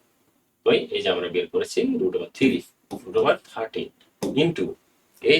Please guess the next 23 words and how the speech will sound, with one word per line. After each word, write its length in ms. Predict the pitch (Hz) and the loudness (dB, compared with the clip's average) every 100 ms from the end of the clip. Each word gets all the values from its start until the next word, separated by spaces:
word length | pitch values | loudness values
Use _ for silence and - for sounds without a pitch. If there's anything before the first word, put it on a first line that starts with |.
| 160 | 2
থার্টিন 320 | - - 151 151 | -2 4 8 8
এর 60 | 147 | 8
সাথে 140 | 127 131 | 2 2
আবার 120 | 131 - | 2 4
কি 60 | 120 | 6
গুণ 120 | 123 120 | 8 6
হবে? 140 | 127 - 135 | 6 4 2
x 20 | - | 2
minus 200 | 117 101 113 | 2 2 -2
one 80 | 101 85 | -4 -6
by 80 | 82 - | -6 -2
x 40 | - | 0
এর 80 | - - | 0 0
সমান 180 | - 95 - | 0 0 2
থ্রি 180 | 131 113 | 2 4
দেওয়া 140 | 117 - | 2 0
আছে, 140 | - - - _ _ _ | -12 -16 -18 _ _ _
থ্রি। 200 | - 123 - - _ - | 2 4 2 -6 _ -8
সুতরাং 280 | 147 165 143 | 0 2 4
আমাদের 200 | 131 127 127 | 2 2 2
উত্তর 180 | 120 120 117 | 2 2 4
হয়ে 120 | 120 | 4
যাবে 140 | 135 | 8